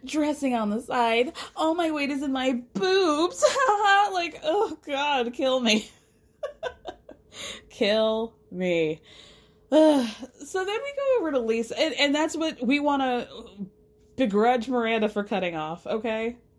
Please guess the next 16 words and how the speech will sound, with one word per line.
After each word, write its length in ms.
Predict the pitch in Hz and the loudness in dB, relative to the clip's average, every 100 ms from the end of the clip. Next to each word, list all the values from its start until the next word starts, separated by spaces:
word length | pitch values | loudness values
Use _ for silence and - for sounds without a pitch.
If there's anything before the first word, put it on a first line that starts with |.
| _ _ 196 | _ _ 0
Great. 400 | 196 160 143 - - - - - _ _ _ _ _ _ | 2 2 0 -4 -18 -20 -20 -20 _ _ _ _ _ _
Let's 340 | 233 285 381 381 | -4 0 2 2
go 140 | 349 | 4
over 140 | 285 | 4
to 60 | 240 | 4
Lisa 300 | 208 214 202 | 2 0 -2
and 80 | 185 | -2
Herbert's. 500 | 180 156 151 160 - | 0 0 0 -2 -6
Lisa's 480 | 247 370 427 480 247 - | -2 0 2 2 0 -2
literally 460 | 262 269 262 226 | -2 2 2 2
punching 420 | 220 - 269 359 277 | -2 -2 -2 0 -2
the 80 | |
pillows, 720 | 247 247 208 165 170 202 - - _ _ _ _ _ _ _ - 302 - - | -2 -2 -2 -2 -2 -4 -8 -18 _ _ _ _ _ _ _ -8 -8 -6 2
mumbling 640 | 233 277 349 330 294 262 | 4 4 2 0 0 0
at 100 | 247 | -2
Herbert, 520 | 214 240 208 185 170 | 0 0 0 -2 -4